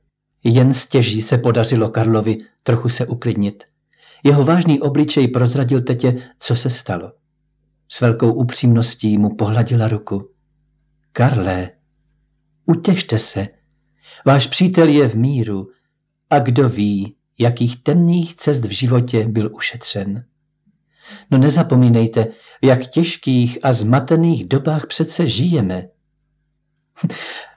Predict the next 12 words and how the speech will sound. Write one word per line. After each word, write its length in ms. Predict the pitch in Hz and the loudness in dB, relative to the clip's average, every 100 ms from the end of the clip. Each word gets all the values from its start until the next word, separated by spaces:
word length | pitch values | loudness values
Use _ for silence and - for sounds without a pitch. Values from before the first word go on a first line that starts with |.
| _ | _
Ale 120 | 139 127 | 0 0
proč 360 | - 156 - - | 2 2 2 2
ale 220 | 202 190 | 2 0
umřel 500 | - 202 180 202 202 | 2 4 4 2 2
kvůli 380 | - 156 196 190 | 0 0 0 0
té 260 | 208 202 | 2 2
holce? 640 | 185 180 226 208 - 131 127 _ _ _ _ _ _ _ _ _ - | 0 -2 -4 -6 -6 -6 -8 _ _ _ _ _ _ _ _ _ -12
Stojí 360 | - 175 151 | 0 2 2
ta 140 | 151 131 | 0 -4
prostitutka 840 | - 143 165 - 170 151 151 156 | 0 2 2 0 0 -2 0 0
za 180 | 120 143 | 2 0
život 420 | 160 165 147 151 | 0 2 0 -2